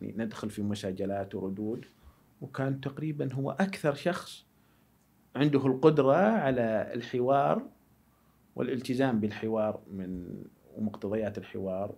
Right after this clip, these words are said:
وأخلاقيات الحوار ومنطقيات الحوار، وكان أكثر واحد هادي وعنده القدرة على الردود وتفنيد الآراء. فكنت أدخل في المنشن والردود اللي بينه وبين مجموعة من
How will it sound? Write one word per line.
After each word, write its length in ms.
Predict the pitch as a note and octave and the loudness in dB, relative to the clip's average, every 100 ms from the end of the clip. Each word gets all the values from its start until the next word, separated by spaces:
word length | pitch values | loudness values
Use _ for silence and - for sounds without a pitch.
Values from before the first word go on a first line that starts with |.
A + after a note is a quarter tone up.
| - | -10
وأخلاقيات 600 | G2+ G2 - G2+ F#2+ - | -8 -6 -6 -6 -6 -8
الحوار 440 | - F#2+ F#2 F2+ | -12 -10 -6 -8
ومنطقيات 540 | F2+ D#2+ - G2+ F#2 | -8 -14 -10 -8 -8
الحوار، 440 | - - F#2+ F2+ B2 - _ _ _ _ | -12 -14 -10 -8 -10 -16 _ _ _ _
وكان 240 | _ D#3+ D#3 F#3 | _ -4 -2 -4
أكثر 300 | F#3+ F3 D#3+ | -4 -4 -4
واحد 380 | E3+ - E3 B2+ | -4 -6 -10 -8
هادي 500 | D#3+ D#3+ D#3 F3 F3 _ _ | -6 -6 -6 -8 -12 _ _
وعنده 360 | A#2+ E3 D#3 C#3 | -4 -2 0 -2
القدرة 380 | C#3 D#3+ C#3 | 0 2 4
على 200 | A2 G#2+ | 2 2
الردود 460 | G2 G#2 G#2 G2 - - _ _ _ | 2 0 -2 -4 -6 -18 _ _ _
وتفنيد 440 | - - A2+ C3 A2 | -6 -4 -2 0 0
الآراء. 420 | G2 F2 D#2+ - _ _ _ - - _ _ _ | 0 -2 -4 -10 _ _ _ -20 -20 _ _ _
فكنت 500 | D3 G3 G3 G3 F#3+ - - _ _ _ _ _ _ | 2 6 6 4 0 -12 -18 _ _ _ _ _ _
أدخل 560 | F3+ F3 D#3 C#3+ D3 D3+ | 10 10 8 6 6 4
في 140 | - | 0
المنشن 960 | A#2+ A2+ A2 A2+ C#3 C3+ - A#2+ C#3 G#3+ - _ _ - _ - _ _ _ | 2 2 2 2 2 2 0 0 2 0 -4 _ _ -20 _ -20 _ _ _
والردود 580 | A#2 A2 A#2 B2 - F#2+ | -2 0 0 6 6 6
اللي 280 | F#2 G2+ G#2+ | 0 -2 -2
بينه 440 | G#2+ C3 B2+ A#2+ | 2 2 2 0
وبين 260 | A#2 A#2+ A2 | 0 0 0
مجموعة 500 | A2 A#2+ B2 A2 G2+ | 0 -2 -4 -4 -4
من 500 | G2+ G2 G2 F#2 F#2+ | -4 -2 -4 -4 -6